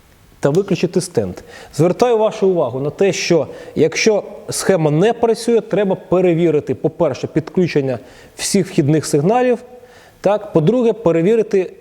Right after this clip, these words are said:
до тієї ніжки мікросхеми ви підключили живлення, е, землю та інше, так. І останнє, це буває таке, якщо ви вмикаєте стенд,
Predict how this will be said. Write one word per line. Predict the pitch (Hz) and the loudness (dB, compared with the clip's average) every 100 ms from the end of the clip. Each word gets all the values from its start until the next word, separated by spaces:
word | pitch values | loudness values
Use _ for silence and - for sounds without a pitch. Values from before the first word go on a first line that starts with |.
| - 135 | -16 -4
до | 135 147 | 0 0
тієї | 170 196 214 | 0 0 0
ніжки | 180 190 - 165 | 2 0 -2 -4
мікросхеми | 156 - 165 - 214 196 | -2 -2 -4 0 0 0
ви | 139 147 | 0 -2
підключили | 156 - 156 - 165 131 | -4 -4 -4 0 0 0
живлення, | 147 226 208 190 196 185 - - - - _ - - | 0 0 2 0 -2 -4 -10 -20 -20 -20 _ -12 -2
е, | 123 | 0
землю | 117 180 208 190 165 | 2 2 2 2 2
та | 165 | 0
інше, | 147 113 95 98 - _ | 0 -4 -8 -14 -16 _
так. | 139 170 - - - - - - _ - | -2 -2 -4 -20 -20 -20 -20 -20 _ 0
І | 240 233 | 0 2
останнє, | 180 165 - 170 120 117 | 0 -2 -2 -2 0 -4
це | - 165 151 - - | 0 0 0 -8 -2
буває | 127 156 214 214 | 2 4 2 0
таке, | - 180 - 165 | -2 -2 0 0
якщо | 139 - 175 | 0 0 0
ви | |
вмикаєте | 135 127 160 175 190 160 156 | 0 0 -2 0 -2 0 -4
стенд, | 143 - 233 277 | -4 -2 0 0